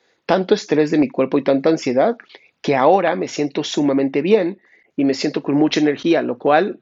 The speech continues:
de verdad, aprecio muchísimo. Y estoy terminando el libro de, eh, Yuval Harari, que se llama, eh, Veintiún lecciones del siglo veintiuno,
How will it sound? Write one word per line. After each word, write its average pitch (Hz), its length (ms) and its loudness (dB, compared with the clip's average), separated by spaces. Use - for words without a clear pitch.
de 139 80 0
verdad, 127 500 0
aprecio 143 480 -2
muchísimo. - 500 -6
Y 214 320 2
estoy - 240 -2
terminando 208 460 4
el 175 80 0
libro 180 260 2
de, 160 420 2
eh, 131 320 -2
Yuval 143 400 2
Harari, 135 500 2
que 135 340 2
se 143 120 -2
llama, 139 420 4
eh, 135 200 2
Veintiún 139 340 2
lecciones 151 460 2
del 127 100 -6
siglo 139 240 0
veintiuno, 131 540 0